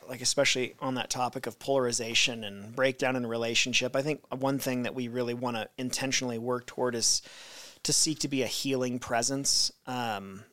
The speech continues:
I think because of how much division there's been both in and outside the church, I just think, uh, I,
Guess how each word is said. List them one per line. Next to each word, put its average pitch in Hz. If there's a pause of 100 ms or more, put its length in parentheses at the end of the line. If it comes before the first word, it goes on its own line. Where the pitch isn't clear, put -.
I 139
think 147
because 131
of 110
how 131
much 127
division 127
there's 120
been 117
both 107
in 131
and 117
outside 117
the 117
church, - (640)
I 135
just 151
think, 160 (120)
uh, 127 (100)
I, -